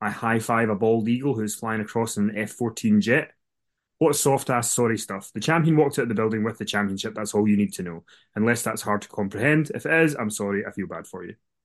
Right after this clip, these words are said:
You know, he's just, he's, he's given these answers that just make him feel like he's steps above,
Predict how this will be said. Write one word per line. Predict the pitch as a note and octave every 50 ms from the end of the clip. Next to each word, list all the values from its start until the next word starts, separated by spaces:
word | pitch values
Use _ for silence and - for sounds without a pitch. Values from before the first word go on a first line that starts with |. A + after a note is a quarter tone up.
| _ _ _ _ _ _ _ _ _ _ _ _ _ _ _ _ _ _ _ _ _ _ _ _
You | - E3+
know, | E3+ F#3
he's | G3 G#3 G#3 G#3
just, | B3 G#3 -
he's, | - F#3 F3 F3 E3+ D3 C#3+
he's | - - D#3+ D3+ C#3 B2+
given | A#2+ D#3+ E3+ F#3 F3+
these | E3+ D#3+ C3+
answers | C3 B2+ C#3 E3 E3+ E3+ - - - - - A#2 A#2+
that | A#2+ A#2
just | A2+ A2 B2 - A#2
make | A#2 A#2+ A#2+ A#2 -
him | A#2+ A2
feel | G#2 - - B2 A#2+ A#2+ A2+
like | A2 A2 A2 G#2 E2+ - _ _ - - -
he's | B2 A#2 A2+ G#2+ G#2 G2+ - - - _ _ _ _ _ _ _ _ _ _ _ _ _ _ _ _ -
steps | - - - - D3 C#3 - - - B2+
above, | A2 A2 C3 C3 G#2 F2+ D2 C#2 C#3 C#3 - -